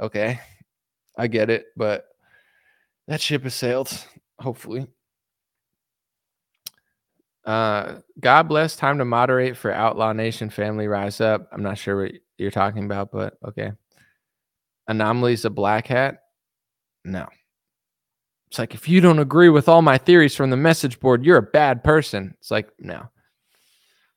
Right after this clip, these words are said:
You're like, "Y-, we're saving, we're saving the kids." Like, you're, you're not, you're actually not, though.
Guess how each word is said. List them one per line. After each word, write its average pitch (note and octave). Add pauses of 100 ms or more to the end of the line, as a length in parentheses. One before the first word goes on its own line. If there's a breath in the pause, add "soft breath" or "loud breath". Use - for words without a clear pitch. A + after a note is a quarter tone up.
(180)
You're A#2
like, G#2+
"Y-, C#3+
we're F3+
saving, D#3
we're D#3+
saving E3+
the B2+
kids." A#2+
Like, G#2
you're, A2
you're A2+
not, A#2+
you're A#2+
actually A#2
not, G2+
though. D#2+